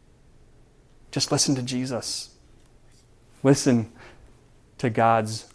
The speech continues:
word. Future glory is promised. It's guaranteed because of the work your Savior has done for you. We're gonna get to be part of that transfiguration scene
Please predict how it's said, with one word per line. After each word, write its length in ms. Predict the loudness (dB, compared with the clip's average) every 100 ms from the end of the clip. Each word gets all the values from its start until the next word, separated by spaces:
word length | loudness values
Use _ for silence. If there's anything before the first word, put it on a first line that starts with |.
| -10
word. 420 | -2 0 0 -6 -16 -20 -20 -20 -20 -20 -20 _ _ _ _ _ _ _ _ _ 0
Future 300 | 2 4 4
glory 300 | 6 6 4
is 100 | 0
promised. 600 | -2 -2 -4 -8 -16 -18 _ _ _ _ _ _ _ _ -8
It's 140 | -6
guaranteed 680 | 2 4 4 2 0 -2 -8 -14 -20 -20 -20 -20 _ _ -14
because 240 | -2 0
of 100 | 4
the 80 | 4
work 300 | 6 4 4
your 100 | -4
Savior 680 | 0 2 2 2 2 2 -2 -12 -20 -20 -10
has 200 | -8 -4
done 420 | 0 0 0 -4
for 200 | -4 -2
you. 380 | 0 0 -2 -6 -16 -20 -20 _ _ _ _ _ _ _ _ _ -6
We're 120 | 2 4
gonna 140 | 6
get 200 | 4 -2
to 60 | 0
be 140 | 0
part 460 | 0 4 4 4 -4
of 180 | -8 -4
that 300 | -4 -4 -12 _ -14
transfiguration 1120 | -2 0 0 4 6 6 4 4 2 0 -2
scene 600 | -2 4 6 6 4 -2